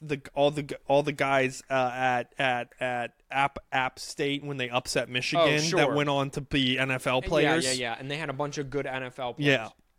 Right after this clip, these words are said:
Speaker 2: Yeah, no, I, only time will tell. But no, you're right. Last year's Georgia team, really good.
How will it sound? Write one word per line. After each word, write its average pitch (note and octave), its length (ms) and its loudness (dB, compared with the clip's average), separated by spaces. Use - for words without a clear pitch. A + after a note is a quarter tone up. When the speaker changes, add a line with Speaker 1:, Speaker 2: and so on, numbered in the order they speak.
Speaker 2:
Yeah, F3 220 2
no, F#3 340 0
I, D#3 220 2
only A3+ 260 -2
time F3 280 -2
will D3 120 -2
tell. C3+ 400 0
But D3+ 240 2
no, D#3+ 200 -2
you're C#3+ 180 0
right. B2+ 200 0
Last D#3 300 0
year's D#3 180 -4
Georgia C#3 320 -4
team, C#3+ 320 -6
really C3+ 240 -8
good. A2 180 -18